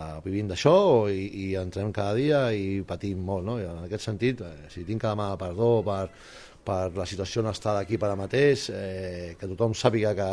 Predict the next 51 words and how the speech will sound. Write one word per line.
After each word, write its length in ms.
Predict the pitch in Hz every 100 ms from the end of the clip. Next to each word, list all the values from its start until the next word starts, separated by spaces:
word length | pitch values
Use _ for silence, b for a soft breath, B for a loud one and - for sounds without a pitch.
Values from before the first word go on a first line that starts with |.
| 92 90
ens 100 | 87
estem 240 | 90 104 101
deixant 240 | 98 92
la 40 | 104
vida 160 | 143 117
i 80 | 98
que 120 | 90
fem 240 | - 98
el 80 | 98
millor 160 | 95 92
que, 160 | 90 90 87 B B B B B B B
que 160 | - 98
podem 400 | 101 139 165 135
i 80 | 113
que 160 | 107
al 280 | 101 95 90
final, 360 | 104 110 120 120
eh, 240 | 104 104
no, 160 | 101 101 92 90
no, 180 | 85 82 82
les 240 | 92 98 98
adversitats 480 | 107 104 120 117
que 80 | 123
et 80 | 104
trobes 320 | 123 113 104
amb 160 | 98 95
lesions, 480 | 92 117 127 120 101
amb, 360 | 98 92 92 92
eh, 260 | 90 90 95
que 80 | 90
si 160 | 104
uno, 160 | 110 107
pues, 240 | 95 101
eh, 360 | 95 87 87 87
jo 120 | 87
què 80 | - -
sé, 80 | -
eh, 140 | 101 92
l'otro, 400 | 107 123 110 101
i 80 | 92
l'otro, 240 | 104 101
l'otro 360 | 117 117 101 95
i 40 |
tal, 240 | 110 110
i 240 | 101 95 87 90
coses 320 | 98 95 -
que 120 | 90 - - - - - - - b b b b -
no 80 | 92
pots 220 | 95 -
controlar, 400 | 104 92 92 123 131
pues, 400 | 87 82 80